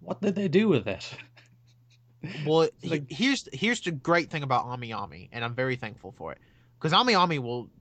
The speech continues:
Speaker 2: ship directly to the U S. Unlike a lot of your Japanese retailers, you have to use this thing called Tenzo that essentially creates you a fake Japanese address that they essentially ship it there, and then that Tenzo ships it to you to the U S.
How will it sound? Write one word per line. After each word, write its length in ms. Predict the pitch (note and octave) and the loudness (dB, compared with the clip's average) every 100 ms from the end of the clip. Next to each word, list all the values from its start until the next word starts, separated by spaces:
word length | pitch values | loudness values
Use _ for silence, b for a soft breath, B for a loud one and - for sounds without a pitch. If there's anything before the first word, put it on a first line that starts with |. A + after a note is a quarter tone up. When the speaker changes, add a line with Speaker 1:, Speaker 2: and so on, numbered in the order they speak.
| - | -12
Speaker 2:
ship 340 | - E3 D3+ C#3+ | -4 0 0 -2
directly 360 | C3 C#3+ C3+ | -2 -2 -2
to 140 | B2 A#2+ | -8 -8
the 80 | A2+ | -6
U 160 | A#2+ | -4
S. 180 | A2+ - | -4 -6
Unlike 260 | A#2 A2+ A2+ | -8 -8 -4
a 40 | |
lot 140 | A2 | 0
of 80 | A#2 | 0
your 100 | A#2+ | -2
Japanese 480 | B2 B2+ - B2+ B2 | -2 -4 -4 -8 -8
retailers, 540 | B2+ C3 B2+ B2+ B2 | -8 -2 0 0 -2
you 40 | A2+ | -6
have 100 | A2 | -6
to 100 | A2+ | -8
use 120 | A2 | -10
this 160 | A2 - | -10 -10
thing 160 | A#2 | -10
called 220 | A2+ G#2 | -8 -10
Tenzo 640 | - B2+ C3+ C#3 C#3 C#3+ D#3 b b - | -4 -4 -2 2 2 2 -2 b b -6
that 120 | A#2+ | -4
essentially 540 | B2 F#3 - F3+ D3+ | -4 -4 0 0 -2
creates 500 | C3 - C#3 B2+ B2+ | -4 -2 0 0 -2
you 140 | C3+ A#2+ | -2 -2
a 80 | |
fake 420 | G#2+ - C3 C3 B2+ | -4 -2 -2 -2 -4
Japanese 520 | B2+ B2 A2+ A#2+ C3 | -2 -2 -2 -4 -4
address 580 | C3 C#3 C#3+ D#3+ - - b b b b b _ | 0 2 2 -2 -10 -18 b b b b b _
that 220 | B2 A#2+ | 0 0
they 340 | - A#2 A2+ A2+ | 2 2 2 0
essentially 560 | B2 B2+ - C#3 - C3 | -6 -8 -6 -6 -2 -2
ship 260 | B2+ C3+ A#2+ | -2 -2 -2
it 160 | F#2+ | -4
there, 300 | G#2 A2 C3 | -2 2 2
and 200 | - A2+ | 2 0
then 220 | A#2 A2+ G#2+ | -2 -4 0
that 340 | G2+ A#2+ B2+ - - - | 2 4 2 -4 -20 -16
Tenzo 640 | - D3 D3 C#3+ C#3 C3+ | -6 -4 -2 0 0 -2
ships 400 | - - C#3 - | -8 -4 -4 -4
it 140 | C3+ - | -10 -8
to 120 | C3+ | -4
you 380 | C3 C3+ C#3 C#3+ - - - _ | -2 -2 -4 -8 -12 -14 -16 _
to 100 | - | -6
the 120 | C3+ | -2
U 220 | C3+ C#3 D3 | 0 0 0
S. 460 | D#3 - - - | 0 -4 -16 -20